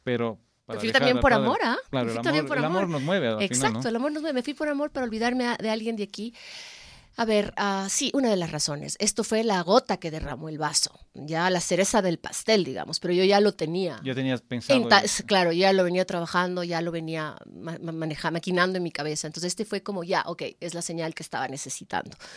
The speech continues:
Speaker 2: Me fui básicamente porque quería, eh, trabajar en mí de una manera incómoda totalmente, o sea, incomodarme al nivel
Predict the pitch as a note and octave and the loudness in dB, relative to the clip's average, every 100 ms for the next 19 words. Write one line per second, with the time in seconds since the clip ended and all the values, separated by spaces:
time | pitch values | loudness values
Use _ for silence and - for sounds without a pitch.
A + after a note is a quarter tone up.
0 | - - - - A#3+ A3+ C#4+ C#4+ C#4 B3 | -18 -16 -18 -6 -4 2 4 4 2 0
1 | A#3+ A#3 A#3+ B3 A#3 G3+ F#3 - F#3 F3+ | 0 2 2 0 0 0 -2 -4 -4 -2
2 | G3+ G#3 G#3+ - _ _ _ - - F3 | 2 2 0 -6 _ _ _ -12 -6 -4
3 | E3+ E3+ F3 - F3 E3+ F#3 F#3 F#3+ - | -4 -6 -8 -4 -2 0 0 0 0 -6
4 | F3 E3 F3 G#3+ _ - F3 F#3 F3+ F3 | -4 -2 -4 -6 _ -4 -2 -2 -2 -4
5 | F3 F#3 F3+ F3+ - _ - G3+ F3+ G#3+ | -2 0 -2 -4 -14 _ -4 -2 4 6
6 | G#3 F#3 D#3+ D3 - E3 - E3+ E3 D#3 | 6 4 0 -2 -4 -6 0 0 0 -4
7 | D#3+ F3+ A#3 _ - - - F#3+ - F3 | -2 -4 -4 _ -8 -8 -6 -6 -2 0
8 | F3 F3+ F#3+ F#3 E3+ E3+ F3 E3+ F3 | 2 2 0 -2 -2 -4 -4 -6 -10